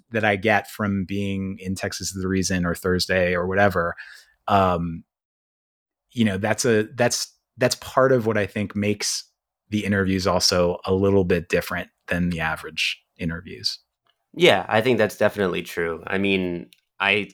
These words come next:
Speaker 2: see it when I see musicians interview each other, like, the vibe is different. And there's, like, I think a level of comfort that's there that, like, with all,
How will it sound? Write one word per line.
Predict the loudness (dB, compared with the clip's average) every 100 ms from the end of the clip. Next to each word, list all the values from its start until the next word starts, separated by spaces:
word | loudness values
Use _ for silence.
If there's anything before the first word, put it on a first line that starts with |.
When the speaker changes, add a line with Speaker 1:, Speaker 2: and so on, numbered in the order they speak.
| _
Speaker 2:
see | -6 0 2
it | 2
when | 2 0
I | 0
see | -2 -8 -8 -8 -14 _ _
musicians | -10 -6 -6 -6 -6
interview | -6 -6 -6
each | -8 -8
other, | -8 -6 -6
like, | -6 -6
the | -10 -2
vibe | 2 2 -2
is | -10
different. | -10 -12 -6 -6 -4
And | -2
there's, | -2 0
like, | 0 0
I | -2
think | 0 0
a | 0
level | 2 0 0
of | -2 -4
comfort | -8 -6 -4 0 0 -2 _ _ _
that's | -2 -2 -2
there | 0 2 4 2
that, | -2 -2
like, | -2 -2 -6 -20 _ _ _ _ _ _ _
with | 0
all, | 2 2 -2